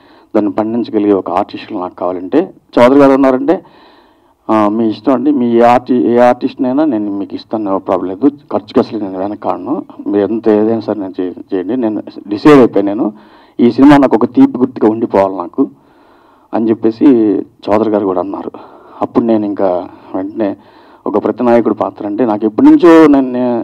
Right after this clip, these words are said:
నేను సినిమాలు చేస్తున్నప్పటి నుంచి కానీ అంతకుముందు నుంచి కానీ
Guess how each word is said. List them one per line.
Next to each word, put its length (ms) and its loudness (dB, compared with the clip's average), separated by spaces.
నేను 560 -2
సినిమాలు 360 0
చేస్తున్నప్పటి 380 -4
నుంచి 140 -6
కానీ 180 -2
అంతకుముందు 400 4
నుంచి 180 0
కానీ 240 2